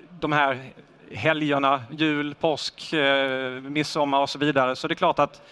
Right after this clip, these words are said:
på de allra hetaste platserna så är det ju fortfarande,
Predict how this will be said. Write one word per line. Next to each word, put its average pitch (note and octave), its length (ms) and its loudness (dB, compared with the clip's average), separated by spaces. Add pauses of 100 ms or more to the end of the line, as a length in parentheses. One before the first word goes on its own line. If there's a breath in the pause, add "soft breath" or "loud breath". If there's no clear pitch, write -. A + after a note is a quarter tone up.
(340 loud breath)
på D3+ 60 -2
de D3 140 0
allra C#3 340 2
hetaste C#3+ 440 0
platserna B2 460 0
så D3 140 -6
är B2+ 180 2
det C3+ 100 -4
ju D3+ 260 -2
fortfarande, A#2+ 920 0